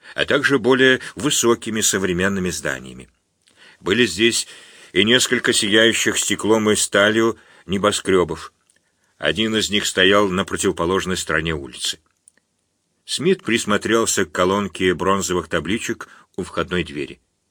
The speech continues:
К нему подошел Энди. «Я возьму себе кофе,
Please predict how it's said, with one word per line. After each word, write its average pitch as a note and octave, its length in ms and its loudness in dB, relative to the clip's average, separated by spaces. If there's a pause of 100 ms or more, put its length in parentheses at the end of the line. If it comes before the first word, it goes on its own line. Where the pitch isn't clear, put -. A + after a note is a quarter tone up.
(520)
К - 100 -14
нему A#2 280 0
подошел A#2 540 -2
Энди. C#2 360 -12 (1600)
«Я A2+ 240 2
возьму B2 320 2
себе A2+ 240 0
кофе, D#3 380 -2